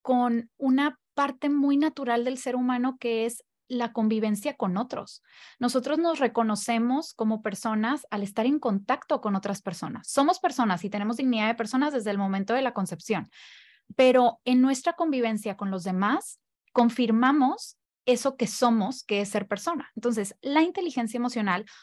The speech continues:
justo viene a reafirmar esa parte de, de la esencia del ser humano y de la importancia que tiene en la relación con otros. A ver, hay una frase de Daniel Goleman que a mí me fascina, que es,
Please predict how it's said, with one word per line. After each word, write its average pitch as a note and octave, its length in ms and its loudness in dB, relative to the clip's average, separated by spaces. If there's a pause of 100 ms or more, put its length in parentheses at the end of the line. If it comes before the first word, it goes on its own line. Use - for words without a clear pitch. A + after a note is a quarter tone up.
(160)
justo D#4 380 -2
viene D4 240 4
a D4+ 40 2
reafirmar A3+ 520 0
esa B3 280 -6
parte A#3 560 -2 (320)
de, A3+ 460 4
de A3+ 200 2
la A3 80 0
esencia C#4 540 -2
del C4+ 100 -2
ser A#3+ 180 -4
humano A#3 380 0
y A#3+ 60 0
de A3+ 100 0
la A3 60 0
importancia G#3+ 600 -2
que C4 120 -4
tiene G#3+ 440 -2
en A3+ 140 -2
la G#3+ 80 -2
relación G3+ 460 -4
con A#3+ 180 0
otros. - 280 -6
A G#3+ 40 -2
ver, G#3 180 0
hay A3 160 4
una C#4 160 4
frase B3+ 300 0
de B3 60 2
Daniel A3+ 300 0
Goleman A3+ 360 -2
que A3 80 -8
a G3+ 40 -2
mí G3 140 -2
me A3+ 140 -4
fascina, F#3+ 580 -2
que G#3 220 -2
es, G#3 100 -8